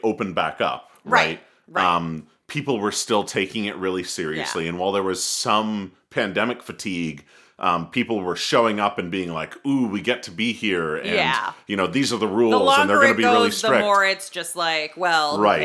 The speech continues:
Speaker 2: cares?"
Speaker 1: And
Speaker 2: Yeah.
Speaker 1: now there's a lot more travel. A lot of people who are vaccinated are feeling safer.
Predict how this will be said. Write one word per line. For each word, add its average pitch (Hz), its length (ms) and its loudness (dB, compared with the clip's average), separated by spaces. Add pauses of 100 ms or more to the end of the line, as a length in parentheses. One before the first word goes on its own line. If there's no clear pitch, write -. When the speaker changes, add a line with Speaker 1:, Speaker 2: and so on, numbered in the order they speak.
(120)
Speaker 2:
cares?" 131 220 -6
Speaker 1:
And - 80 -14
Speaker 2:
Yeah. 127 220 4
Speaker 1:
now 120 220 6
there's 110 220 4
a 117 60 0
lot 107 380 4
more 113 160 4
travel. 95 560 2
A 98 80 0
lot 120 240 2
of 139 120 -2
people 107 340 -10
who 87 340 -8
are 147 180 4
vaccinated 104 640 0
are 90 140 -2
feeling 87 340 -4
safer. 82 500 -6